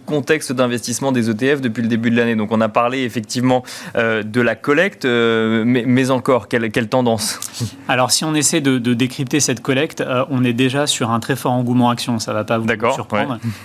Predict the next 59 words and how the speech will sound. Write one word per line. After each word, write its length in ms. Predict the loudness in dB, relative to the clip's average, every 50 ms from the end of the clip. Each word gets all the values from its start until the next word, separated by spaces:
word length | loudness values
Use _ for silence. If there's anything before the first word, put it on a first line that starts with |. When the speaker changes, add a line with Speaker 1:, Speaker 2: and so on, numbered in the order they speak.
| -6 -2 -2
Speaker 2:
Euh, 80 | 0 0
on 140 | 2 2 2
est 80 | 2 2
sur 180 | 0 0 0
des 100 | 0 2
ratios 300 | 2 2 0 -2 -4 -6
de 60 | -6
soixante-quinze 480 | -4 -4 0 0 0 0 0 -2 -4 -4
pour 180 | -4 -6 -6 -4
cent 160 | -2 -2 -2
sur 200 | -2 -2 -2 -2
actions 360 | -2 -2 -4 -4 -2 0 0
et 60 | 0
vingt-cinq 320 | 0 -2 -2 -2 -2 -4 -4
pour 180 | -6 -6 -6
cent 160 | -4 -2 -2
sur 160 | -2 -2 -2 -4
obligataires, 540 | -2 -2 -2 0 -2 0 0 0 0 0
alors 260 | 0 0 0 -2 -4 -4
que, 240 | -4 -2 -2 -2 -4 -8 -10 -12 -12 -16 -18 -8 -4
euh, 160 | -2 0 2
normalement, 520 | 2 2 2 2 2 2 2 2 2 2 0
on 40 | 0
voit 200 | -2 -2 -4 -4
plutôt 280 | -4 -4 -2 0 2
le, 320 | 2 2 2 2 0 0 0
le, 340 | 0 0 0 0 0 0
le, 320 | 0 -2 -2 -2 -4 -6 -4
les, 260 | -4 -2 -2 -2 -2
les 200 | -2 0 0 0
deux 140 | 2 2 2
s'équilibrer. 640 | 2 0 0 -2 -2 -2 0 0 2 2 2 2 0
On 100 | 0 -2
a 80 | -2 -2
même 260 | 0 0 0 0 0
plutôt 360 | -2 -4 -6 -4 0 0 2
les, 160 | 2 0 0
tendance 340 | 0 0 0 0 0 0 -2
à 60 | 0
voir 180 | 0 2 2 2
les 220 | 2 0 0 0
obligata-, 400 | 0 0 2 0 0 0 -2 -2
l'obligataire, 640 | -2 0 0 2 2 0 0 0 0 0 0 0 -2 -6 -10 -12 -14 -14 -14 -6 -4
euh, 80 | -4 -4
prendre 260 | -2 0 2 2 4
le 80 | 2
pas 140 | 2 0 0
sur 160 | 0 -2 -2
les 160 | -2 0 0 -2
actions 320 | -2 -2 -2 -2 -2 -2
parce 180 | -2 -4 -6 -4
que, 140 | -4 -2
euh, 280 | -2 0 0 -2 -2 -4 -4
voilà, 200 | -2 -2 -2 -2
c'est, 240 | -4 -6 -10 -12 -10
cette, 380 | -8 -8 -8 -6 -4 -4 -4
cet 240 | -2 -2 -4 -2 -2
outil 300 | -4 -4 -2 0 0 2
est, 80 | 2